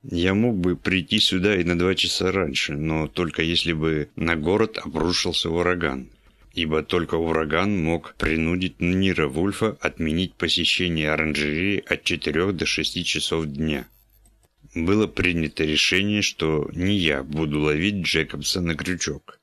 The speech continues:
Мне было поручено лишь привести его на тридцать пятую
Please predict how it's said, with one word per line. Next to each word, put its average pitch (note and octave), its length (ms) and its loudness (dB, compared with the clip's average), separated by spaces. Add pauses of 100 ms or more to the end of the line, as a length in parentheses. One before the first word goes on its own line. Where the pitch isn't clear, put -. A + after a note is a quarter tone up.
(180)
Мне F2+ 240 0
было F2+ 240 2
поручено F2 640 0
лишь D#2 260 0
привести E2 500 -2
его D2+ 260 0
на D2+ 140 -2
тридцать D2+ 440 -4
пятую D2 520 -2